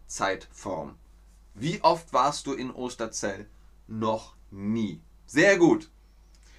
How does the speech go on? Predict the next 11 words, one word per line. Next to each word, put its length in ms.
Zur 180
Hinrichtung 640
am 140
siebten 400
September 720
siebzehnhunderteinundsiebzig 1400
versammelten 640
sich 300
eine 220
beachtliche 840
Menschenmenge. 720